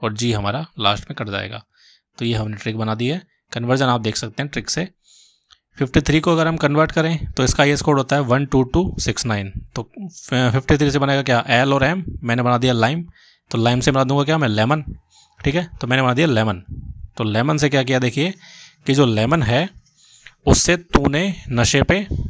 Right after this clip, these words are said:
वार किया, या फिर कह दूँ मैं कि तूने नशे पे नींबू छिड़क दिया या फिर लाइम लेमन छिड़क दिया। तो देखो, उससे क्या होगा कि नशा उतर जाएगा। ठीक है, ऐसा ही होता है, नशा उतारने के लिए नींबू हम खा लेते हैं। तो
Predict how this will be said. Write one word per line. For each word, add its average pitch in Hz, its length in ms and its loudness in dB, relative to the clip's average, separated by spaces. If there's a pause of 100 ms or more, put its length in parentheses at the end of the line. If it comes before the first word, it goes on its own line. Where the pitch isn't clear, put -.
(880)
वार 131 300 4
किया, 113 200 -4
या 120 120 0
फिर 135 160 -4
कह 123 140 2
दूँ 139 160 2
मैं 147 160 0
कि 156 220 -2 (960)
तूने 160 240 4
नशे 143 280 2
पे 165 160 2
नींबू 139 300 2
छिड़क 113 220 2
दिया 101 280 -2 (120)
या 117 80 0
फिर 135 120 0
लाइम 127 340 2
लेमन 120 320 0
छिड़क 107 240 -2
दिया। 95 240 0 (320)
तो 123 80 -2
देखो, 123 200 2
उससे 117 200 -2
क्या 131 100 4
होगा 139 140 2
कि 147 100 0
नशा 123 220 2
उतर 147 220 2
जाएगा। 139 340 0 (260)
ठीक 127 140 -2
है, 156 60 0
ऐसा 131 140 0
ही 143 60 4
होता 143 180 0
है, 170 80 -2
नशा 131 200 2
उतारने 127 280 2
के 127 60 2
लिए 131 100 2
नींबू 123 260 2 (140)
हम 113 320 -6
खा - 120 0
लेते 117 220 0
हैं। 160 140 -6 (580)
तो 131 140 6